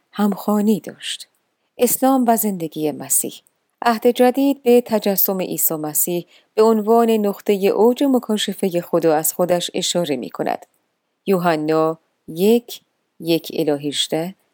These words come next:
عبرانیان یک، یک الی سه. در این مقطع تفاوت‌های میان اسلام و انجیل مسیحی به بارزترین شکل می‌رسد. اسلام به لحاظ سنتی آموزه‌های تجسم و تثلیث را انکار نموده است.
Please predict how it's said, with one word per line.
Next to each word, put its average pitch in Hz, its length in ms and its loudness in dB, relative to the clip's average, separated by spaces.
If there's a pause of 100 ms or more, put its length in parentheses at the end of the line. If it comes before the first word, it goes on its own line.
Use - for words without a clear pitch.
(160)
عبرانیان 185 760 2 (100)
یک، 233 400 0
یک 151 280 -4
الی 123 240 -6
سه. - 260 -2 (540)
در 160 120 2
این 147 200 -8
مقطع 220 360 0 (300)
تفاوت‌های 247 800 2
میان 170 400 2
اسلام 175 560 0
و 165 180 4 (280)
انجیل 226 500 4
مسیحی 170 580 -2 (220)
به 208 100 2
بارزترین 190 760 0
شکل - 420 -4
می‌رسد. 147 500 -6 (440)
اسلام 196 440 0
به 190 60 0
لحاظ 180 420 0
سنتی 180 680 0 (240)
آموزه‌های 170 760 0
تجسم 202 600 0
و 320 80 0
تثلیث 226 560 -2
را - 60 2
انکار 190 400 0
نموده 156 320 -4
است. 98 280 -2